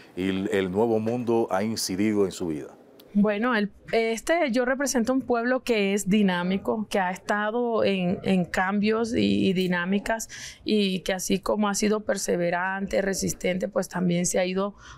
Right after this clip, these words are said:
Speaker 2: adaptando a, al, a la, a la actualidad,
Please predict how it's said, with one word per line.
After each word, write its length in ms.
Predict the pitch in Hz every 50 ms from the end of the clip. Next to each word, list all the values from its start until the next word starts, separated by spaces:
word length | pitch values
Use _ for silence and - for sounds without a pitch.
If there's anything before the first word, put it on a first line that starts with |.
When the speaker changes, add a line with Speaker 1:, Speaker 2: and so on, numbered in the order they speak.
| - -
Speaker 2:
adaptando 1040 | - 190 185 180 175 170 - - - 190 175 165 165 175 175 185 190 190 196 - - -
a, 340 | - 185 180 175 170 - - - - - - -
al, 500 | - - 180 180 175 170 165 165 165 -
a 160 | - 175 175 175
la, 340 | 170 170 165 160 - - 180
a 40 | 180
la 100 | 180 175
actualidad, 880 | 170 - - 185 180 175 175 170 160 175 175 175 180 180 180 185 185